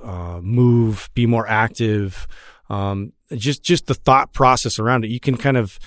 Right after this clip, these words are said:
<laughs> take that sort of addictive quality and now let's, let's spread that out and do something positive with it.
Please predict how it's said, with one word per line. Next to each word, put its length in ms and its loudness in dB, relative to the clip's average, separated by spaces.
<laughs> 360 0
take 260 4
that 180 2
sort 200 0
of 80 0
addictive 440 0
quality 560 0
and 240 -4
now 340 0
let's, 400 -4
let's 160 -4
spread 280 0
that 160 2
out 160 4
and 100 -4
do 80 -2
something 300 -6
positive 500 -4
with 140 -16
it. 120 -20